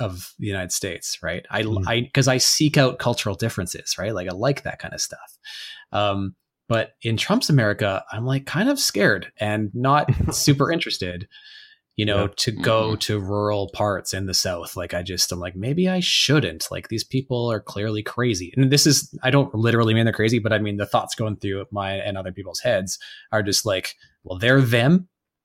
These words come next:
Speaker 1: and I'm me, and I'm on the right side, and they're abs-, they're absolutely batshit crazy, and they've lost it."
Speaker 2: Right.
Speaker 1: Because, like, the, the, like, the whole, like, he's just stoked the division, and everyone's
Speaker 2: Yeah.
Speaker 1: digging in further. And now because we've dug in, we're just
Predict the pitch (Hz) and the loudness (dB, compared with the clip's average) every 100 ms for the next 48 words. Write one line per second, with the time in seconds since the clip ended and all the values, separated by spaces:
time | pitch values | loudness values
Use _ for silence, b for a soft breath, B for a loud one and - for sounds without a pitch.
0 | 113 113 113 117 110 95 - _ 98 98 | 0 2 4 4 2 0 -8 _ -4 -2
1 | - 113 151 160 120 110 - 101 101 - | -2 2 4 6 6 4 2 2 2 -2
2 | 104 117 113 - - 135 143 135 - 120 | -2 0 0 -2 -2 2 2 0 0 -2
3 | - - 151 147 139 117 113 - 117 - | 0 2 4 6 6 6 2 2 -4 0
4 | 123 107 98 98 98 101 113 113 95 - | 0 0 -2 -4 -4 0 0 0 -6 -8
5 | B 98 90 92 92 143 147 139 139 127 | B -8 -4 -2 6 6 8 6 4 2
6 | 147 120 127 139 135 127 - 120 104 170 | 4 4 4 4 4 0 2 -2 4 4
7 | 165 131 - _ _ - 143 151 - 180 | 6 2 -2 _ _ -2 4 4 6 4
8 | - - 156 151 147 - 135 123 104 123 | 4 4 6 4 4 0 0 0 2 4
9 | 120 82 87 _ - 120 131 147 147 135 | 2 0 -8 _ -2 2 4 6 6 6
10 | - 120 123 117 113 104 113 117 90 90 | 4 2 4 2 0 0 0 0 -2 -6
11 | 110 110 117 113 117 113 101 101 101 104 | -4 -2 0 0 0 0 -2 -2 -2 0
12 | 117 107 101 98 - | 0 0 -2 -4 -8